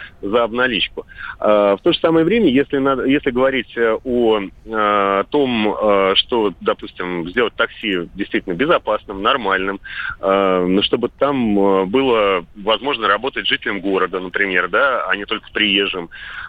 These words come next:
э, э, необходимо, э, выдавать разрешение на водителя. И вот это много где звучит сейчас, это так называемый цифровой профиль или,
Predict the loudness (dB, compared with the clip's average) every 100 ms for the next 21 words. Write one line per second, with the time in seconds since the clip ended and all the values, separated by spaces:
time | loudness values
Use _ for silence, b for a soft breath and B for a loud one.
0 | -4 0 2 2 2 -2 -4 -10 -10 -4
1 | 0 2 2 2 -2 -4 -2 0 0 -2
2 | -2 -2 0 0 0 0 -2 -2 -2 0
3 | 2 0 0 -2 0 -2 0 -2 -4 -10
4 | -8 -6 -6 -6 -8 -2 0 0 -2 -6
5 | -6 -2 -4 -4 -4 -4 -2 -2 -4 -4
6 | -2 0 0 -4 -4 -4 -2 0 0 0
7 | -6 -4 -2 0 -2 -2 -2 -2 -6 -4
8 | 0 2